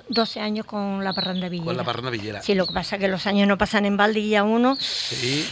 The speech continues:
Speaker 2: ah,
Speaker 1: los
Speaker 2: bueno.
Speaker 1: pulmones como que ya
Speaker 2: Y el, el martes que tienes también una cita, ¿no?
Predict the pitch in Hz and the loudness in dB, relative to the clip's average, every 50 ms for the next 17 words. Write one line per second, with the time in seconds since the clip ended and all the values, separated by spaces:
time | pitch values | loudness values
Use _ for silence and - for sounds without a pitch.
0 | - - - - - - - 233 240 247 226 220 214 208 208 202 202 214 226 226 | -10 -14 -14 -10 -2 2 2 2 2 2 2 2 2 4 4 4 4 4 2 0
1 | - - 247 233 226 233 - - - 156 - - - 165 165 160 160 160 156 160 | 0 0 0 0 0 0 -2 -4 -8 -6 -6 -6 -2 0 4 6 6 6 6 6
2 | 156 151 - - 165 156 151 147 151 151 151 - - 190 - 185 156 127 143 143 | 4 2 0 2 2 2 4 4 4 4 4 4 0 -2 -2 -2 -2 -2 -2 -2
3 | 139 - 139 120 131 123 123 123 123 120 - - - 262 - - - 104 104 127 | -2 -2 -4 -4 -4 -2 -2 -2 -4 -4 -6 -8 -10 -10 -8 -8 -8 -6 -6 -6
4 | 180 233 262 277 | -6 -6 -8 -8